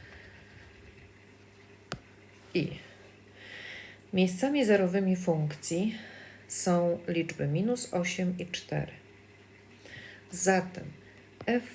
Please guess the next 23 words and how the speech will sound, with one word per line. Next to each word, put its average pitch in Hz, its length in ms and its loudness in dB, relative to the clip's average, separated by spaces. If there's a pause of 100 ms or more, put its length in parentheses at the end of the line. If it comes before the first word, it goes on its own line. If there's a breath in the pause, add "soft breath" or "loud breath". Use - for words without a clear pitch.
(120)
od 175 360 -2 (360)
minus 214 540 -2
ośmiu 156 800 -2
liczę, 156 440 -2 (100)
mam 170 380 -2
minus 190 440 0
jedna 156 680 0 (160)
czwarta 147 720 -4
razy 160 420 -2 (560 loud breath)
minus 240 380 0
osiem 190 380 0
do 165 100 2
kwadratu 165 580 -2
to - 120 -8
jest - 220 -4
sześćdziesiąt 190 720 -4
cztery, - 560 -2 (160)
odjąć, - 720 -2 (840 loud breath)
y, 165 160 2 (160)
osiem 156 680 2 (120)
b, 175 380 0 (220)
dodać 147 500 -2
c 160 480 -2